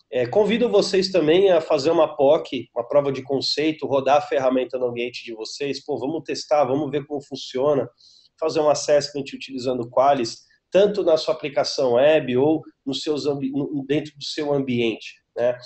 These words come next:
E veja como o Qualys consegue ajudar vocês, tá? Então, vocês têm os contatos aí do pessoal da Real Protect, eles podem passar meu contato também, é,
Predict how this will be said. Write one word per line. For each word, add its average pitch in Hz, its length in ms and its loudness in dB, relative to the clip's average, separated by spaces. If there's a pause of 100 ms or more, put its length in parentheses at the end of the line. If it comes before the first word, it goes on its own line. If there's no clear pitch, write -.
(180)
E 131 80 -6
veja 170 280 0
como 190 400 -2
o 185 80 -4
Qualys 160 360 0
consegue 156 520 -4
ajudar 139 320 0
vocês, 131 680 -6 (240)
tá? 123 120 0
Então, 147 480 0 (360)
vocês 127 520 -8
têm 165 120 0
os - 140 -2
contatos 135 640 0
aí 131 100 0
do 127 140 -4
pessoal 127 420 -2
da 123 120 4
Real 117 260 2
Protect, 131 580 -2
eles - 220 -12
podem 135 340 2
passar 127 380 2
meu 127 180 0
contato 120 760 -2
também, 113 440 -6 (880)
é, 110 640 0